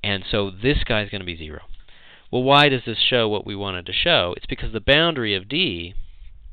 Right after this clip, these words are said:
is its outer boundary with the usual outward orientation, going away from the origin.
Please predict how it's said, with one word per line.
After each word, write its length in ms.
is 600
its 240
outer 320
boundary 560
with 220
the 80
usual 580
outward 380
orientation, 840
going 220
away 260
from 160
the 120
origin. 480